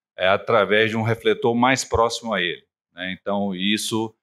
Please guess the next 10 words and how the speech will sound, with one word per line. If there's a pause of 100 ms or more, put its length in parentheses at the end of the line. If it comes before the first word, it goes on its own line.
(280)
faz
com
que
a,
a,
a
rede
como
um
todo